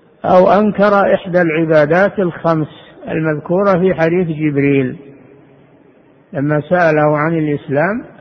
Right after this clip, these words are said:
قال: "الإسلام أن تشهد أن لا إله إلا الله وأن محمدا رسول الله وتقيم الصلاة وتؤتي الزكاة وتصوم رمضان تحج البيت إن استطعت إليه سبيلا".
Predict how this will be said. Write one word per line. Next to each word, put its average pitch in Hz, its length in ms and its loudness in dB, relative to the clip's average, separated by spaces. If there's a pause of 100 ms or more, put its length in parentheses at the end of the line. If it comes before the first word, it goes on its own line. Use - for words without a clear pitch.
(1080)
قال: 165 220 2
"الإسلام 165 580 0
أن 160 120 0
تشهد 151 420 -2 (140)
أن 143 140 2
لا 156 120 4
إله 147 480 0
إلا 147 300 -4
الله 156 360 -2
وأن 139 320 -6
محمدا 143 560 -4
رسول 143 480 -6
الله 139 360 -2
وتقيم 151 560 -4
الصلاة 135 460 0 (100)
وتؤتي 165 480 -4
الزكاة 147 500 -2
وتصوم 180 460 -4
رمضان 156 580 0 (600)
تحج 151 380 -4
البيت 139 440 2 (340)
إن 147 100 -4
استطعت 160 600 -2
إليه 151 540 0
سبيلا". 151 460 -2